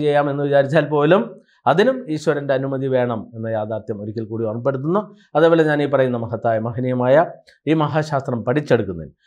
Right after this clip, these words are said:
ഓൺലൈൻ പുതിയ ക്ലാസ്സുകൾ ഉടൻ ആരംഭിക്കുന്നുണ്ട്. താല്പര്യമുള്ളവർ പേരുകൾ രജിസ്റ്റർ ചെയ്യുക. അതേപോലെ നമ്മുടെ ശിഷ്യന്മാർ, ശിഷ്യങ്ങൾ കേരളത്തിൽ അങ്ങോളം ഇങ്ങോളം ജ്യോതിശാലകൾ ആരംഭിച്ചിട്ടുണ്ട്. നിങ്ങൾക്ക് അവരിലൂടെയും നിങ്ങളുടെ ജീവിത പ്രശ്നങ്ങളുടെ കാരണം കണ്ടെത്തി ഇവിടെ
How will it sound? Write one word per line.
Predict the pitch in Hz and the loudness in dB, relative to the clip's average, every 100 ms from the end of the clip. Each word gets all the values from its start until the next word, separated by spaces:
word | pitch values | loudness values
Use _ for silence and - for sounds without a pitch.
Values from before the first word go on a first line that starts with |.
| _ 110 | _ -2
ഓൺലൈൻ | 117 110 | -2 -2
പുതിയ | 117 127 123 | -2 0 2
ക്ലാസ്സുകൾ | 117 117 107 | 0 -2 -6
ഉടൻ | 110 113 | -4 -4
ആരംഭിക്കുന്നുണ്ട്. | 113 120 131 143 165 170 | -2 -4 -4 -4 -4 -4
താല്പര്യമുള്ളവർ | 113 110 110 107 101 104 | -4 -6 -6 -6 -6 -8
പേരുകൾ | 104 101 101 | -8 -8 -8
രജിസ്റ്റർ | 101 - 113 | -8 -8 -4
ചെയ്യുക. | 123 147 175 - _ - | 0 0 0 -4 _ -4
അതേപോലെ | 131 143 156 190 190 - _ _ 107 | 0 4 4 2 0 -14 _ _ -6
നമ്മുടെ | 131 131 131 | -4 -4 -4
ശിഷ്യന്മാർ, | 139 139 131 123 131 | -6 -2 0 -2 -4
ശിഷ്യങ്ങൾ | 123 135 117 | -4 -4 0
കേരളത്തിൽ | 123 131 131 135 | 0 0 0 -2
അങ്ങോളം | 139 143 151 | 0 0 0
ഇങ്ങോളം | 156 170 202 - _ _ 143 | 0 0 -2 -6 _ _ 0
ജ്യോതിശാലകൾ | 147 147 147 135 131 127 | 0 2 2 2 2 2
ആരംഭിച്ചിട്ടുണ്ട്. | 139 143 147 156 170 185 | 2 0 -4 -4 -4 -6
നിങ്ങൾക്ക് | 135 127 127 | -4 -2 0
അവരിലൂടെയും | 131 147 143 113 78 - _ _ | 2 2 0 0 -4 -10 _ _
നിങ്ങളുടെ | 147 175 165 160 | 0 2 2 4
ജീവിത | 175 170 | 2 0
പ്രശ്നങ്ങളുടെ | 156 156 135 123 127 | -2 -4 -2 0 2
കാരണം | 127 135 131 | 2 0 -2
കണ്ടെത്തി | 131 135 208 123 | -2 -2 -4 -4
ഇവിടെ | 120 | -2